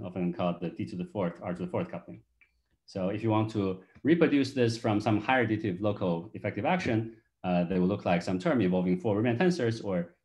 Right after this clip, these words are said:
four derivatives acting on four Riemann tensors. Um, anyway, um, so why am I talking about this? Uh, my point is that, uh, for example, if you look at the, the coefficient R to the fourth coupling, um, this, the exact answer is some function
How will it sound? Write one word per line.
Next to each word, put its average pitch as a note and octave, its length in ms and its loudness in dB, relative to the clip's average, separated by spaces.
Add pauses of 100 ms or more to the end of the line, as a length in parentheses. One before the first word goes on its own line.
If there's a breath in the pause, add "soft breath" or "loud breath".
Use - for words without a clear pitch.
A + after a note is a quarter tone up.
four A2+ 120 2
derivatives G2 400 -2
acting F2+ 260 -4
on E2+ 80 -6
four F2 160 -6
Riemann D#2+ 180 -8
tensors. - 420 -18 (1800)
Um, B2+ 500 4 (440)
anyway, G#2+ 340 4 (440)
um, G#2+ 360 2 (840)
so A2 140 4
why B2 160 8
am E3 80 6
I C#3 40 4
talking C#3 200 2
about B2+ 180 8
this? F#3+ 340 0 (140)
Uh, B2 380 6 (340 loud breath)
my A#2 140 -2
point C3 240 4
is A2+ 160 4
that, A2+ 280 6 (160)
uh, F#2+ 280 0 (380)
for - 100 2
example, D#3+ 240 6
if C3 80 0
you C#3+ 40 -2
look D#3+ 120 2
at C#3 80 4
the, A#2 300 -8
the A2+ 80 2
coefficient C#3 360 2
R C3 120 2
to C3 100 -2
the A#2+ 60 2
fourth A3+ 260 0 (240)
coupling, A#2 420 0 (400 loud breath)
um, A#2 380 2
this, - 420 -2
the C3 140 0
exact F3+ 320 2
answer A3 320 4
is A#2 120 4
some G3+ 200 2
function C3+ 600 2